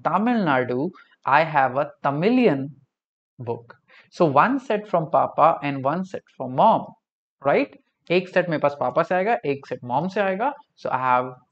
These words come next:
Homologous, I have homologous chromosomes। Homologous chromosomes का मतलब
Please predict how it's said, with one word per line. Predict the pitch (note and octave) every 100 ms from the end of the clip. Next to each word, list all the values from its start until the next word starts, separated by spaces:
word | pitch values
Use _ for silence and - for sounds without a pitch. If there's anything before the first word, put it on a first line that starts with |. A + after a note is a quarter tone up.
| _ _ _ _ _ _
Homologous, | - - A3+ B3 D4+ C#4 F#3 D3+ D3 D3 - - - _ _ _ _ _ _ _ -
I | C#3 C3
have | C3 C3 B2 - _ _ _ _ _ _
homologous | E3+ G#3 A#3 C4 A3 D3 C#3 C#3+ C#3 -
chromosomes। | B2+ B2 B2 A#2 A#2 A2+ A#2 - _ _ _ _ _ _ _ _ _ - - - -
Homologous | F#3+ A3+ A#3 G3 F3+ F#3
chromosomes | - C3+ C3+ B2 B2+ B2+ -
का | B2
मतलब | A#2+ A#2+ A#2+